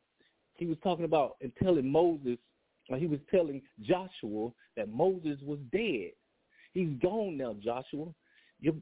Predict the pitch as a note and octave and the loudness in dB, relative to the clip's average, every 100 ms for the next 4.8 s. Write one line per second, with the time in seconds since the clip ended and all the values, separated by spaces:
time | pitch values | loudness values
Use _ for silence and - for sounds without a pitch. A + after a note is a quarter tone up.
0 | - E3 G3 F#3 E3+ F#3+ F3+ F#3+ G3 F#3 | -2 0 0 0 0 0 -2 -2 0 -2
1 | _ _ _ _ E3+ D#3 - D#3 D3 B2 | _ _ _ _ -2 -2 -2 0 0 2
2 | F#3 G#3 A#2+ F#2 - _ _ - G#3 G3+ | 0 0 -4 -10 -16 _ _ 0 2 2
3 | G3 - G3 - G3+ F3+ - G#3 G3 D#3+ | -2 -4 -4 0 0 0 -4 -2 -2 -4
4 | F3 F3 D#3+ F#3 F3+ E3+ D#3 | -6 -6 -2 -2 0 0 -2